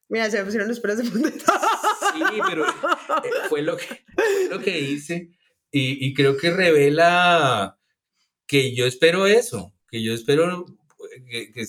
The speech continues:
Speaker 2: cuando me muera por lo menos haya una suscripción a
Speaker 1: A Netflix a
Speaker 2: a
Speaker 1: tu
Speaker 2: Ne-,
Speaker 1: nombre.
Speaker 2: a Netflix o a lo que haya, pues si hay otro sistema que uno pueda ver las películas que hacen, porque es una desgracia perderse,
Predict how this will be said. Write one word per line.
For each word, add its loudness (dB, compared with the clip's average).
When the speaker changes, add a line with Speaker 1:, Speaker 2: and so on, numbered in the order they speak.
Speaker 2:
cuando -4
me -8
muera -2
por -6
lo -2
menos -10
haya -2
una -4
suscripción -8
a -8
Speaker 1:
A 2
Netflix -4
a -2
Speaker 2:
a -6
Speaker 1:
tu -2
Speaker 2:
Ne-, 0
Speaker 1:
nombre. -2
Speaker 2:
a -4
Netflix -4
o 2
a 0
lo 0
que -2
haya, 4
pues 0
si -6
hay 2
otro -2
sistema -6
que -10
uno -8
pueda 4
ver 4
las -4
películas -4
que -2
hacen, -6
porque -6
es -16
una -4
desgracia -4
perderse, -4